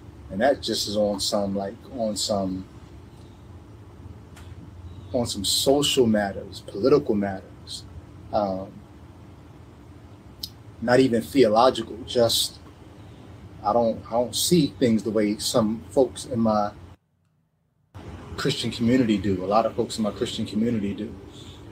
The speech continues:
Uh, but then there were others who were in the Christian community who I did see eye to eye with you, um, even when I was wrestling with the theology.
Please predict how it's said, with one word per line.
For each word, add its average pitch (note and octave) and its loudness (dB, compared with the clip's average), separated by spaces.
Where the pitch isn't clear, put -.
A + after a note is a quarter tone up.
Uh, A2+ 0
but A2 2
then D3+ 8
there D#3 10
were C3 10
others C3+ 8
who B2 4
were A2+ 2
in D3+ 6
the B2 6
Christian C3+ 0
community C3 2
who A#2+ 6
I A#2 6
did D#3 6
see A2+ 2
eye B2+ 2
to A#2+ 4
eye C3+ 4
with G#2+ 0
you, G2+ -2
um, G2 2
even C#3 8
when B2 6
I A#2 8
was A2 2
wrestling A#2 2
with G#2 -2
the A#2 -2
theology. A2+ 4